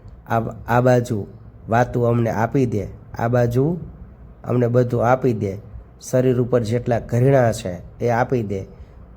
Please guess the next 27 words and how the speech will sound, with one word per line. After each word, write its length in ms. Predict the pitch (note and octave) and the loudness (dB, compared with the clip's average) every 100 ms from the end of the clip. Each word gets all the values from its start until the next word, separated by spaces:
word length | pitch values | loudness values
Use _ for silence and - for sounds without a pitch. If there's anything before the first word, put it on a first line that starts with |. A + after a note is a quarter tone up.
| - A2+ | -14 -2
બધા 280 | A#2+ A#2+ | 0 2
ઉતારી 520 | - C#3 C#3+ C3 A2 G#2+ | 0 0 2 2 2 -2
દે," 220 | G2 F#2+ - - - | -4 -8 -12 -18 -4
એમ 160 | C3+ | -2
કહે 380 | C3 C3 F#3+ D3+ | -2 -2 2 2
છે. 220 | - - E2+ E2+ - - - - _ _ | 0 -8 -12 -14 -20 -20 -20 -20 _ _
અને 200 | B2 C3 | 0 2
એ 40 | B2 | 2
પટેલની 520 | B2 B2 C3 B2+ A#2+ | 0 0 2 2 2
દીકરી 320 | B2 B2 A#2+ | -2 -2 -2
બોલે 380 | A2 A#2+ B2+ A#2 | 2 4 4 2
છે, 140 | - | -2
"હો, 280 | G#2 B2+ - - - - - | -4 -4 -8 -18 -20 -20 2
કોણ 220 | D3+ F3 | 4 4
છો 220 | E3+ A#2 | 2 0
તમે? 360 | G#2 G2 F#2+ F#2 - - - - - - - | 0 -4 -6 -12 -16 -20 -20 -20 -20 -20 -4
કોણ 240 | - E3+ E3 | 4 4 4
લોકો 480 | A#2 A#2 A#2+ F3 | 2 0 2 2
છો 200 | D#3 C3 | 2 -2
તમે?" 400 | G2+ G#2 G2 F#2+ - - - - - | -4 -6 -6 -8 -10 -20 -20 -20 -12
"અમે 200 | A2+ A#2 | -4 -2
ગીગા 360 | G#2+ A#2+ B2 A#2+ | 0 0 2 4
મૈયાના 440 | A#2+ A#2+ A2+ G#2+ | 4 2 2 0
સાથીઓ 560 | G#2 A2+ A2+ - A2+ G#2+ | -4 -4 -4 -4 -2 -2
છીએ, 400 | G#2+ - G#2 F#2+ - - - - - | -4 -6 -6 -6 -12 -18 -18 -14 -2
બહારવટિયાઓ 960 | A2+ B2+ D3 D#3+ B2+ A2+ A2 G2+ F#2+ | 0 2 2 2 0 -2 0 0 -2
છીએ." 320 | F#2 - F2 | -6 -10 -12